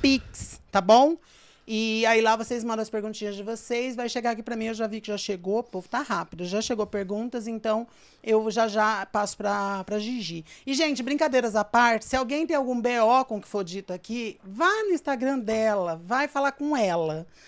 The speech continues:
Vem falar comigo não, que eu só sou a interlocutora, gente. Não tem nada a ver com isso. Nada a ver com isso.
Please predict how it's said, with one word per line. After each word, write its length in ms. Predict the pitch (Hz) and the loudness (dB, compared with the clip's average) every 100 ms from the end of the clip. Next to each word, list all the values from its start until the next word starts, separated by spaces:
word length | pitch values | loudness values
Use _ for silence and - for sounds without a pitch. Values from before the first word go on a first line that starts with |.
| - - | -20 -2
Vem 140 | 330 | 0
falar 200 | 381 320 | 4 2
comigo 320 | 277 247 220 220 | 2 -2 -4 -4
não, 160 | 254 | -4
que 80 | 269 | -6
eu 40 | 247 | -6
só 140 | 262 | -8
sou 340 | - 349 392 | -6 -6 -4
a 80 | 339 | -4
interlocutora, 720 | 285 254 226 220 - 233 208 | -4 -4 -6 -8 -8 -8 -8
gente. 160 | 165 165 | -12 -16
Não 60 | 165 | -12
tem 120 | 247 | -8
nada 100 | 302 | -8
a 20 | |
ver 60 | 294 | -8
com 80 | 240 | -10
isso. 260 | 214 - - - _ - - - - | -12 -16 -20 -20 _ -20 -20 -12 -2
Nada 380 | 339 392 415 | 4 6 6
a 20 | 302 | 2
ver 140 | 277 | 0
com 140 | 240 | 0
isso. 460 | 240 240 226 - | -2 -2 -4 -10